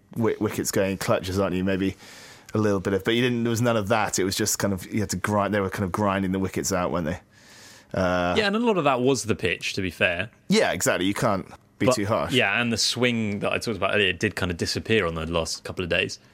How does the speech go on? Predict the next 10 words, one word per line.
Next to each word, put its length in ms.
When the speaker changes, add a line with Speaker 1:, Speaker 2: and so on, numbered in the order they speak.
Speaker 1:
What 220
did 120
you 80
think 300
of 100
the, 400
uh, 400
the 120
Jordan 500
catch? 460